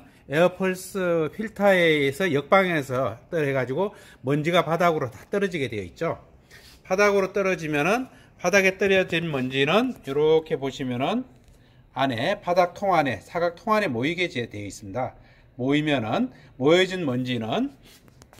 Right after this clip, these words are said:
이 스크류를 통해 가지고 자동으로 한 방향으로 흘러서 모터에 의해서 이렇게 담겨져 있습니다.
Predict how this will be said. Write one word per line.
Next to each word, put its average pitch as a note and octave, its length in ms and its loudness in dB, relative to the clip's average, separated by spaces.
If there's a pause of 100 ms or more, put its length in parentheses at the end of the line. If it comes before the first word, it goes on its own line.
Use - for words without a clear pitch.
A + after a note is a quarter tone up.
(520)
이 C3 240 -6
스크류를 F#3+ 540 2
통해 F3 260 0
가지고 B2 600 0 (200)
자동으로 D3+ 960 0 (600)
한 F3 300 -6
방향으로 C#3 500 0
흘러서 D3+ 840 2 (520)
모터에 C3+ 420 -2
의해서 D3 540 0 (320)
이렇게 D3+ 500 0
담겨져 B2 440 -6
있습니다. G2+ 500 -8